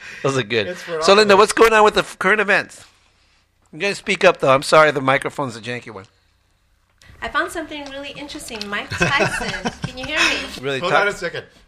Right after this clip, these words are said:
Speaker 2: Interesting, interesting, interesting. Three times. That's a charm, sis.
Speaker 1: Okay, no, really, really, really. That microphone's really messed up.
Speaker 3: I can hear myself very well.
Speaker 2: I,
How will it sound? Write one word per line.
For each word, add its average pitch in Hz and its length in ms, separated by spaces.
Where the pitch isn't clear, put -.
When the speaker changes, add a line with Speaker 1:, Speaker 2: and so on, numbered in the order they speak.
Speaker 2:
Interesting, 135 560
interesting, 131 480
interesting. 135 580
Three 240 200
times. 156 800
That's 160 220
a 147 80
charm, 135 420
sis. 131 460
Speaker 1:
Okay, 160 240
no, 175 120
really, 170 240
really, 139 260
really. 135 260
That 143 140
microphone's 151 460
really 131 220
messed 101 280
up. - 200
Speaker 3:
I 226 100
can 294 180
hear 269 120
myself 226 360
very 233 180
well. 233 120
Speaker 2:
I, 127 140